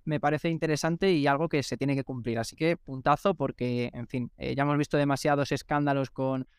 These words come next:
con estas stablecoins algorítmicas, que con Luna, con Terra, con no sé qué, que si Tether no tiene ese par uno, bueno, en fin, en este caso se va a acabar cumpliendo. ¿Qué más? Que antes de hacer publicidad,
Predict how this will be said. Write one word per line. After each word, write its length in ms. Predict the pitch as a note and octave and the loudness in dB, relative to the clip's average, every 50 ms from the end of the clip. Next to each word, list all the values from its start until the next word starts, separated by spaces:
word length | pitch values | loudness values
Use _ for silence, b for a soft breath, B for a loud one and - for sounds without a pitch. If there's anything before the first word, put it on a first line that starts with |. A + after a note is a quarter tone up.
| _ - _ | _ -20 _
con 120 | - D3+ D3+ | -4 -2 -2
estas 220 | D3+ - D#3 D3+ | 0 2 2 2
stablecoins 880 | D#3+ D3 - - D#3 D3+ D3 D3 C#3 C3+ - - D3 C#3+ C#3+ C#3+ C3+ - | 2 0 0 0 0 2 2 0 0 -2 -2 0 0 2 2 0 0 -2
algorítmicas, 920 | C#3 C3+ C3 C3 C3+ D3 D3+ D#3 D#3+ D#3+ E3 D3+ - E3+ E3 D#3+ E3 D#3 | -2 -2 0 0 0 0 0 0 0 0 -2 -2 0 0 0 2 0 0
que 140 | - D3+ C3+ | -2 -4 -2
con 260 | - - C3+ C3+ C#3+ | -2 -2 0 0 0
Luna, 360 | D3+ E3 E3 E3+ E3 E3 E3 D#3 | 0 0 0 0 2 2 2 2
con 280 | - C#3 C3 C3 B2+ | 0 0 0 0 -2
Terra, 340 | - D#3 D#3 D3+ D3+ D#3 D3 | 0 2 2 2 2 2 0
con 140 | C#3 C#3 C#3 | 0 0 0
no 100 | C#3 B2+ | 0 0
sé 180 | - - C3 | -2 -4 -8
qué, 320 | - - D#3 E3 E3+ E3+ D#3+ - | -6 -2 -2 0 0 0 -2 -2
que 80 | C3+ | -4
si 160 | - - C3 | -4 -4 -6
Tether 360 | A#2+ - D#3 D3+ - D#3 C#3+ C#3+ | -4 -2 -4 -2 0 0 0 0
no 300 | D3 D3 D3 C#3+ C#3+ C#3+ | 0 0 0 2 0 0
tiene 360 | - - D3 D3 C#3+ D3 C#3+ | 0 0 0 0 2 2 0
ese 200 | C3+ - C#3+ C3 | 0 0 -4 -2
par 220 | - C3+ C3 C#3+ | 0 0 0 0
uno, 280 | D#3 D#3+ E3 E3+ E3 D#3+ | 0 0 0 0 0 2
bueno, 200 | D3 C#3 B2 - _ _ _ _ _ _ _ | 0 -2 -4 -4 _ _ _ _ _ _ _
en 120 | - D3 | -4 -2
fin, 200 | C3+ D3+ C3 A#2 - _ | 0 0 0 -2 -4 _
en 120 | - D#3 E3 | -4 -4 -2
este 160 | D#3+ - F#3 | -2 0 0
caso 180 | F#3 F#3+ G#3 F#3+ | 0 0 0 0
se 80 | - | 0
va 80 | D#3 D3 | 0 0
a 20 | C#3+ | 0
acabar 200 | - C#3 C3+ - | 0 0 0 0
cumpliendo. 440 | - B2 A#2+ - A#2 A2+ A2 A#2+ - - _ - _ _ _ | -2 -6 -6 -4 -4 -4 -4 -6 -10 -14 _ -20 _ _ _
¿Qué 120 | - F3+ E3 | -2 0 2
más? 220 | C#3 A#2+ - - _ _ _ _ _ _ _ _ _ _ - - - - - - _ | 2 0 0 -4 _ _ _ _ _ _ _ _ _ _ -20 -20 -20 -20 -20 -8 _
Que 80 | - | 0
antes 180 | E3+ F3 G3+ G3 | 2 4 4 4
de 60 | F#3+ | 4
hacer 160 | F3 F3+ E3+ | 4 2 0
publicidad, 560 | - - E3+ D#3+ E3 D#3 - E3+ D#3+ E3+ G#3+ | -2 -2 -2 -2 -2 -2 0 2 2 2 2